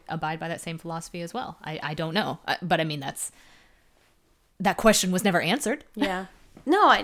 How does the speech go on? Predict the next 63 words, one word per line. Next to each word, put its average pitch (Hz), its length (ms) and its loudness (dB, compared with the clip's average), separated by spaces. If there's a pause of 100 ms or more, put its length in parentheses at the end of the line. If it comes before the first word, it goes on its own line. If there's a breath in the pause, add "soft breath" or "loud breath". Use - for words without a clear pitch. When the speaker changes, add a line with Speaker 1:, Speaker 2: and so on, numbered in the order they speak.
(120)
Speaker 2:
I 254 100 6
guess, 302 220 4
it, 240 100 2
yeah, 220 300 4
is 233 120 0
it 254 100 0
human 233 240 -2
to 208 60 -2
think 190 200 -6
that - 100 -2
way? - 200 -6
This 196 140 -12
is 214 80 -6
a - 20 -4
really 247 200 0
good 208 120 -2
question. - 400 -10
But 196 120 0
I 196 160 2
love 208 320 0
that 208 120 -6
she - 120 -8
says 175 320 -4
she 175 100 -12
doesn't 170 200 -8
see 175 60 -12
the 165 100 -10
point 160 200 -8
of - 60 -12
evil. 62 320 -10 (120)
Like, - 300 -2 (920 soft breath)
and 208 120 0
that 185 80 -2
she 214 100 -8
doesn't 190 260 -2
wanna 175 140 -4
hurt 170 240 -8
anyone 165 420 -8
because 190 580 -6 (640)
Speaker 1:
It's 240 160 0
funny, 254 240 4
too, 233 340 -2
y-, 110 80 -6
you 190 360 -6
say 202 240 0
that 175 240 -2
and 175 120 -4
you 165 60 -4
ask, 160 220 -6
"Is 170 100 -8
that 160 160 -6
human?" 175 360 -6
And 165 340 -8
my 175 400 0
response 196 440 -2
would 170 80 -6
be, 160 80 0
"Yes, 175 240 0
that 160 120 -4
absolutely 160 480 -4
is 156 120 -6
human, 175 320 -4
because 160 640 -4